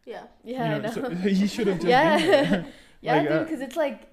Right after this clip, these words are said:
Speaker 2: who wants to, like, dude, like, especially being so young and, like, such a life-changing fucking, like, dude, a kid, like,
Speaker 3: Yeah.
Speaker 2: it's life-changing. Like,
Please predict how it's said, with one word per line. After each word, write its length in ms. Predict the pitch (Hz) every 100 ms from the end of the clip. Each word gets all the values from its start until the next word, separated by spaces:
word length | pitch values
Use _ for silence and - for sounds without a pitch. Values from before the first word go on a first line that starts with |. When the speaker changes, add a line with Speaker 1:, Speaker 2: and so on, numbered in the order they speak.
| - - - -
Speaker 2:
who 160 | 294 294
wants 340 | 247 277 285
to, 160 | 277 233
like, 240 | 254 247
dude, 200 | 269 269
like, 340 | 240 214 - -
especially 680 | 226 - 226 226 254 254
being 280 | 220 220 233
so 180 | 226 226
young 300 | 214 208 214
and, 80 | 208
like, 180 | 196 185
such 260 | - 208
a 60 | 226
life-changing 1500 | 202 190 196 208 - _ - 220 208 208 202 196 196 202 196 _ _ _ _ _ _ _ _
fucking, 600 | - 214 226 240 247 240
like, 440 | 220 202 196 - - _ 202
dude, 180 | 294
a 80 | 254
kid, 480 | 233 - 311 311 208
like, 200 | 208 208
Speaker 3:
Yeah. 180 | - 220
Speaker 2:
it's 80 | 214
life-changing. 800 | 220 311 320 294 247 202 190 196
Like, 240 | 196 190